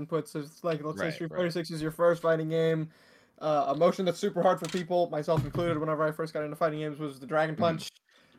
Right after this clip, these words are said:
Speaker 1: It's
Speaker 2: Yeah.
Speaker 1: just,
Speaker 2: Oh,
Speaker 1: it's
Speaker 2: yeah.
Speaker 1: very difficult to do, especially whenever you're trying to get out of, like, blocking and stuff, because
Speaker 2: Mm-hmm.
Speaker 1: you have to fully commit to holding forward and stuff.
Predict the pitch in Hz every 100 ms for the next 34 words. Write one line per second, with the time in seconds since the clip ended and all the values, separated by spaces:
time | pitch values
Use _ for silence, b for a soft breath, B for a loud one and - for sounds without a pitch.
0 | _ 170 175 165 180 151 - 87 147 -
1 | 151 185 175 165 160 170 147 160 240 254
2 | 220 202 190 - 175 170 160 160 156 151
3 | 170 151 143 156 156 147 135 143 139 131
4 | 156 190 190 185 180 - - 190 170 -
5 | 156 160 147 139 160 92 113 165 165 175
6 | 165 180 170 165 175 160 165 151 156 170
7 | 156 139 180 175 170 160 160 - 165 156
8 | -